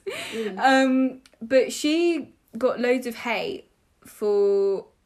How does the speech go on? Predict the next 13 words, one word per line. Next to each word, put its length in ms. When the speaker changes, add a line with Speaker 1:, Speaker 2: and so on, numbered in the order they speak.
Speaker 2:
like, 180
saying 240
she 140
was 120
fat 420
and 140
stuff. 680
Speaker 1:
When 140
she, 180
she 200
never 420
was. 380
Speaker 2:
No, 460